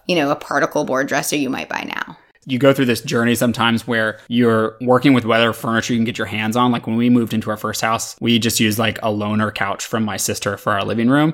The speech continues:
Speaker 1: Right.
Speaker 2: And eventually we were able to buy the couch that we actually wanted for the space. And I think that's kind of the allure of, like, I can't wait until I can, like, buy new things that I want.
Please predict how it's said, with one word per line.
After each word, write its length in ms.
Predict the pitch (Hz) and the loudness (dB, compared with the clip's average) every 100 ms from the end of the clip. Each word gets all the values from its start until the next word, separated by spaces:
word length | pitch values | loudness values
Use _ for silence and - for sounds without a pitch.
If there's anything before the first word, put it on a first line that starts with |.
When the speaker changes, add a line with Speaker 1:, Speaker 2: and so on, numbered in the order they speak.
| - | -2
Speaker 1:
Right. 300 | 185 165 143 | -2 -2 0
Speaker 2:
And 140 | 143 123 | 0 0
eventually 880 | 107 117 113 143 123 113 110 123 - | -2 0 0 0 -2 -2 -2 -4 -6
we 140 | 120 113 | -6 -4
were 80 | |
able 240 | 110 107 110 | -4 -6 -8
to 100 | 101 | -8
buy 360 | 95 107 104 | -6 -4 -2
the 100 | 104 | -4
couch 320 | 104 98 98 101 | -6 -4 -4 -6
that 120 | - | -6
we 120 | 101 | -6
actually 400 | 104 - 101 - | -8 -8 -10 -12
wanted 420 | 101 117 156 120 | -2 2 4 4
for 200 | - 107 | 0 -6
the 100 | 95 | -6
space. 540 | 92 - 87 - - - - | -8 -8 -8 -8 -10 -12 -2
And 200 | 123 120 | 2 2
I 60 | 120 | 4
think 300 | 143 120 - | 4 2 -4
that's 280 | 127 120 123 | -4 -2 0
kind 160 | 139 123 | -2 0
of 40 | |
the 80 | 117 | -2
allure 280 | 110 113 113 | -2 -2 -2
of, 120 | 110 | -2
like, 180 | 110 - | -6 -6
I 40 | 131 | -8
can't 240 | 190 196 | -4 -2
wait 220 | 143 147 | 0 0
until 260 | 127 127 123 | 0 0 2
I 140 | 117 107 | 2 0
can, 200 | 107 110 | -4 -4
like, 340 | 107 110 104 | -4 -8 -2
buy 240 | 120 123 | 2 4
new 220 | 123 127 123 | 6 4 4
things 280 | 131 123 117 | 4 4 4
that 100 | 117 | 2
I 80 | |
want. 360 | 110 113 139 | 0 0 0